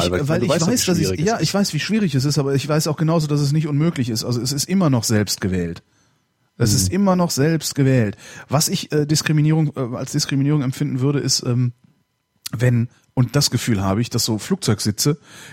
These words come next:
Speaker 1: immer noch auf so einem Durchschnittsbevölkerungsmaß von neunzehnhundertsechzig
Speaker 2: Mhm.
Speaker 1: existieren. So kommt mir das ein bisschen vor. Ich weiß gar
Speaker 2: Das
Speaker 1: nicht, ob das
Speaker 2: stimmt.
Speaker 1: stimmt.
Speaker 2: Auch die Sitzabstände auch
Speaker 1: Die
Speaker 2: und solche
Speaker 1: Abstände und
Speaker 2: Geschichten.
Speaker 1: sowas. Also ich finde, das sollte,
Speaker 2: Schrecklich.
Speaker 1: das sollte schon korrigiert werden, auch und dem
Speaker 2: Ja.
Speaker 1: Rechnung tragen, dass wir alle breiter werden,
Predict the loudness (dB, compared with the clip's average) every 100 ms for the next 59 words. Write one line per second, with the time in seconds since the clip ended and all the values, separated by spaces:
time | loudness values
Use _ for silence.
0 | -2 2 4 2 2 0 2 4 4 2
1 | 2 2 0 0 -4 0 0 2 0 0
2 | 2 4 2 2 2 2 2 2 2 0
3 | -2 -2 -4 -4 -8 -18 -6 0 2 2
4 | -2 -4 -4 -4 -2 0 0 2 0 0
5 | -2 -4 -2 -4 -2 -2 0 2 2 0
6 | 0 0 -2 -4 -8 -4 0 2 2 -2
7 | -6 -4 -2 -2 -2 -2 0 0 0 2
8 | 2 2 -2 -2 -2 -2 -2 0 0 2
9 | 2 2 0 0 0 0 -2 -2 -2 0
10 | 0 0 0 -2 -2 -2 -4 -4 -4 0
11 | 2 2 0 -2 0 0 2 2 2 0
12 | 0 0 0 -2 -4 -4 -4 -4 -4 -6